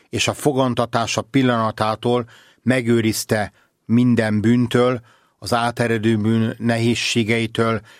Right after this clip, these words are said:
és minden személyes bűntől. Ezen az ünnepnapon Udvardi György veszprémi érsekatya Keszthelyen mutatott be szentmisét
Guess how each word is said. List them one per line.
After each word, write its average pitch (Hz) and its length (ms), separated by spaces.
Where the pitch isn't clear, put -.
és 107 260
minden 110 460
személyes 104 680
bűntől. 98 680
Ezen 123 320
az 117 180
ünnepnapon 127 760
Udvardi 113 540
György 113 340
veszprémi 110 560
érsekatya 120 720
Keszthelyen 117 580
mutatott 117 480
be 98 140
szentmisét 120 720